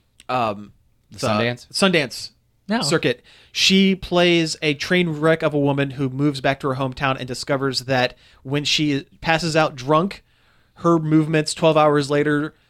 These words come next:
Speaker 1: control a giant kaiju that is wrecking Seoul, South Korea.
Speaker 2: What?
Speaker 3: That is hilarious.
Speaker 1: Yeah.
Speaker 2: <laughs> That is right up my alley.
Speaker 1: Mm-hmm.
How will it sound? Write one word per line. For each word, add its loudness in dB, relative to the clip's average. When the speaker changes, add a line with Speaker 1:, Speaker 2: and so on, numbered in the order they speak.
Speaker 1:
control 0
a 0
giant 0
kaiju -2
that 2
is -4
wrecking -4
Seoul, -4
South -6
Korea. -10
Speaker 2:
What? 4
Speaker 3:
That 6
is 6
hilarious. 6
Speaker 1:
Yeah. 4
Speaker 2:
<laughs> 4
That 0
is 2
right 6
up 6
my 4
alley. 2
Speaker 1:
Mm-hmm. 2